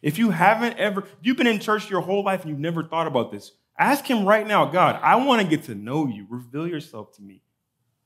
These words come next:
I wanna know you more. I wanna become more like you so that I can be ready to rule with you, whatever that looks like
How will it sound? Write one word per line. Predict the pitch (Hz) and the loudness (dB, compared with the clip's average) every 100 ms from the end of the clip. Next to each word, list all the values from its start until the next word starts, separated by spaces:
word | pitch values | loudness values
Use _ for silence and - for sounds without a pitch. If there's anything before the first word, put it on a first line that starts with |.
| _ - | _ -10
I | 113 | -4
wanna | 131 170 156 | 2 2 2
know | 131 139 147 | 0 -2 -2
you | 135 | -2
more. | 123 | -2
I | 123 | 0
wanna | 151 | -2
become | 147 147 - 139 135 | -2 -4 -6 -10 -6
more | 117 120 | -6 -6
like | 110 110 120 120 101 | -4 -4 -4 -6 -20
you | 92 _ _ _ _ _ _ _ _ | -20 _ _ _ _ _ _ _ _
so | - 123 | -4 2
that | 120 | 4
I | 127 | 4
can | 143 | 0
be | 131 | -2
ready | 113 131 135 | 0 -2 -2
to | 120 120 | -6 -10
rule | 117 143 147 | -2 2 2
with | 123 113 | 2 -4
you, | 110 110 107 | -8 -12 -12
whatever | 107 117 131 120 | -6 -4 -2 -2
that | |
looks | 110 117 - | -2 -6 -8
like | 107 101 | -12 -12